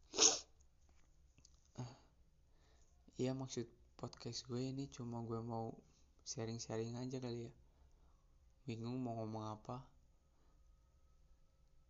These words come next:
Daripada bingung, mending gue bikin podcast. Siapa tahu lo suka.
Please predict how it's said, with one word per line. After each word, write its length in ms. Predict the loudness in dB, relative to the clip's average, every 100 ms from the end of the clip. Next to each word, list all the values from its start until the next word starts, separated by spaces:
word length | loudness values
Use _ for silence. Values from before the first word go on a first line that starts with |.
| -4
Daripada 320 | -2 0 0
bingung, 400 | 0 -2 -2 -2
mending 320 | -2 -2 0
gue 80 | 0
bikin 320 | 2 0 -2
podcast. 560 | -6 -10 -6 -6 -6 -10 -16 -20 -20 -20 -8
Siapa 240 | -4 -4
tahu 320 | -2 0 0
lo 40 | 0
suka. 400 | -2 -4 -2 -4